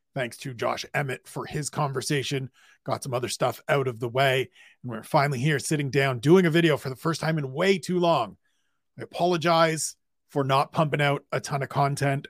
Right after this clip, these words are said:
last week for U F C two eighty-nine in Vancouver.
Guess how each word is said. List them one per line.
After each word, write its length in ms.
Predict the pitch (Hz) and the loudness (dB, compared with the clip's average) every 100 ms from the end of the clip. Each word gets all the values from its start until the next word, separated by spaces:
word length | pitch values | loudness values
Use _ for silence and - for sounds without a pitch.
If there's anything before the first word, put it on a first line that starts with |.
| _ _ _ _ | _ _ _ _
last 340 | 135 131 123 - | 0 0 0 -2
week 240 | 156 180 | -4 -2
for 140 | - 139 | -4 -4
U 160 | 139 | -2
F 80 | 113 | -4
C 160 | - 110 | -8 -10
two 260 | - 147 | -8 -6
eighty-nine 520 | 139 135 123 127 127 127 | -4 -6 -4 -2 -2 -2
in 200 | 143 123 | -6 -4
Vancouver. 680 | 123 113 - 170 165 160 | -4 -4 0 2 2 0